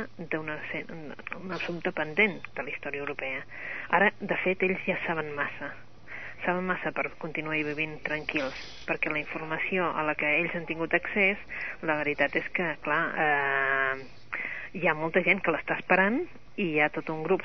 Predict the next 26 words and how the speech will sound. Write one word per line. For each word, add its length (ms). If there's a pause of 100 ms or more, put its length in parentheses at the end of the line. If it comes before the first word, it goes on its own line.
socioeconòmic 680
darrere, 420 (220)
polític, 500
eclesiàstic, 720
etcètera, 320
etcètera, 380 (340)
que 80
això 220
pot 180
comprometre. 560 (800)
Per 160
tant, 200 (280)
tenim 240
una 100
novel·la 300
d'acció, 460 (340)
una 160
novel·la 400
que 100
va, 260
eh, 160 (260)
a 40
través 360
de 100
la 100
memòria, 680